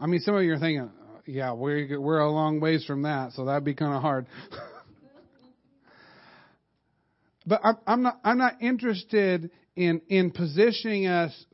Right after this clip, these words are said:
so that we look good in the eyes of man if we're not doing the work that Jesus has assigned to us.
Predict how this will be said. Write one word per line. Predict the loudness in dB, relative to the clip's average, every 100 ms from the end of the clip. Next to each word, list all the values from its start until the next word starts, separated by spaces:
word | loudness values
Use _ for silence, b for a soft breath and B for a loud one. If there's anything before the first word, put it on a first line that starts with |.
| -4
so | -2 -2
that | -4
we | -4 -4
look | 0 0 0 -2
good | 4 4 4
in | 0
the | -4
eyes | -2 -2 -2 -6
of | -4
man | 0 2 0 -2
if | -6 -8
we're | -6
not | -4 -2 0 0 -2 -6 B B B -10
doing | 2 6 6 4
the | 0
work | -2 -4 -4
that | -10
Jesus | -6 -8 -8 -10
has | -10
assigned | -10 -12 -12 -12
to | -16
us. | -18 -18 -20